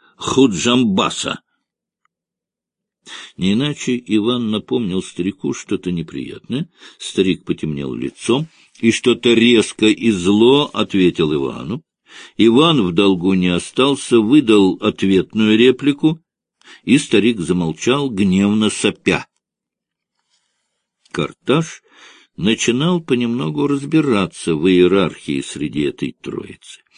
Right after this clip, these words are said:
Двое — Иван и Факир — держатся на равных, узбек же, похоже, занимает ступеньку малость пониже, хотя и не шестёрка, но явно и не авторитет.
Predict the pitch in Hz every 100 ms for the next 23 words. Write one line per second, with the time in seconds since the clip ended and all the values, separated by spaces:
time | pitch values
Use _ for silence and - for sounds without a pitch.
0 | - - 87 117 151 117 67 - - _
1 | - - 78 95 107 113 107 98 104 95
2 | 113 104 78 87 110 69 80 76 - 80
3 | 73 90 87 87 76 120 151 - _ _
4 | _ _ - - - 92 104 71 71 67
5 | 160 170 151 156 143 123 117 139 151 147
6 | 127 120 123 147 143 - - 110 147 151
7 | - 131 185 269 240 247 240 226 214 180
8 | - _ 190 175 67 67 - - - _
9 | _ - - - 107 - 127 139 151 123
10 | 120 101 - 87 - - 147 180 170 185
11 | 185 _ _ _ 98 120 120 90 123 139
12 | 143 147 - 113 113 113 107 104 92 -
13 | - -